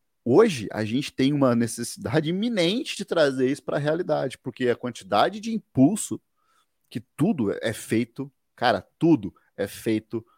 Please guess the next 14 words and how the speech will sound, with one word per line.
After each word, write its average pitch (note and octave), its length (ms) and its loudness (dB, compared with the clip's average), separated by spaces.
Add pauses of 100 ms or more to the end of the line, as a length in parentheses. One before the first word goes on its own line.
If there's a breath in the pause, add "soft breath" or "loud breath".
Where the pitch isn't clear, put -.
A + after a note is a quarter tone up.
(100)
pra G#2+ 120 -4
gerar G2 380 0 (200)
essa G2 220 -10
reação, G2+ 580 -6 (840)
é, G2+ 220 -2
inconsciente, D3 960 -6 (420)
né? E2+ 260 -12 (380)
Desde D3+ 460 4
a D3 60 2
pessoa C3 440 -4
que - 120 -16
tá G2+ 300 2 (420)
produzindo, E3 1160 2 (120)
exemplo, G2+ 420 -4